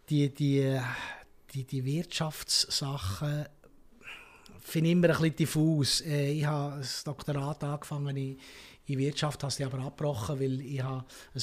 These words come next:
Master in Physik und das ist relativ klar. Physik ist, ist scharf und man weiss, wo die Unschärfe anfängt. Ähm, bei den Wirtschaftsfragen ist es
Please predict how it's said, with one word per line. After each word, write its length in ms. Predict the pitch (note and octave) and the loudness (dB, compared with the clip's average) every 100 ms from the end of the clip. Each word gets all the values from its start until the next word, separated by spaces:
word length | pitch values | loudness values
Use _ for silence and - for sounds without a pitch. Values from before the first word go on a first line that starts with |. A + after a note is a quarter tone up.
| C3 | -2
Master 320 | C3+ C3+ C#3+ | -2 -2 -2
in 100 | C3 | 0
Physik 380 | C3 D#3+ - C#3+ | 0 -2 -2 -2
und 100 | C3 | 0
das 140 | C#3+ | 2
ist 120 | C#3+ | 2
relativ 340 | C#3+ D3+ - C#3 | 2 2 0 -4
klar. 340 | C#3 C3+ C#3 | -2 -2 -2
Physik 440 | C3 B2+ C#3+ - C#3 | -2 -4 -4 -4 -4
ist, 180 | - | -4
ist 100 | - | -2
scharf 420 | - C#3 C#3 D3+ C#3 | 0 2 0 -2 -2
und 120 | C3+ | 0
man 100 | C3+ | 0
weiss, 200 | C#3 B2+ | 0 0
wo 60 | C3 | 0
die 100 | C#3+ | 0
Unschärfe 500 | C#3+ C#3 B2+ - B2+ | 2 2 0 -2 -4
anfängt. 380 | D3+ F3 E3 - - - - C3+ - | -2 -2 -4 -4 -10 -10 -12 -12 -4
Ähm, 420 | D3 C#3+ C#3+ C3+ - - - - | 0 2 2 -2 -6 -18 -20 -10
bei 60 | - | -4
den 160 | C3+ C#3 | -2 0
Wirtschaftsfragen 840 | D#3 - D#3+ - - C#3+ D3 D3+ | 0 -2 -4 -4 -2 -2 -2 -4
ist 160 | C3+ A#2+ | -4 -2
es 260 | - - | 0 -2